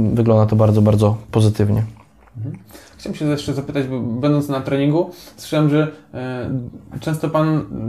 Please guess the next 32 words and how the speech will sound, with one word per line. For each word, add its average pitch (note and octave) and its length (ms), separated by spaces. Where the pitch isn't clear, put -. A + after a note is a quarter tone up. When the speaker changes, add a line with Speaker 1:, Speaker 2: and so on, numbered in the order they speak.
Speaker 2:
jakby, C3+ 360
mm, B2 360
nie, C#3+ 60
nie D#3 200
tyle, E3+ 260
że C#3+ 100
krzyczy F3+ 360
na D#3 100
zawodników, D#3 460
ale E3+ 260
jakby D3+ 220
swoimi E3+ 360
krzykami, F3 460
e, E3+ 60
różne D#3 220
polecenia D#3+ 540
wydaje D3 380
lub F3+ 280
też F#3+ 180
jakąś F3+ 240
reprymendę E3 640
też, A2+ 340
Speaker 1:
Mhm. C3+ 260
Speaker 2:
em, A2+ 500
jakby A2+ 360
stosuje A#2 540
do A2+ 60
zawodników. A#2 500
I C3 40
chciałem D#3 220
się D#3 120
zapytać, D3 280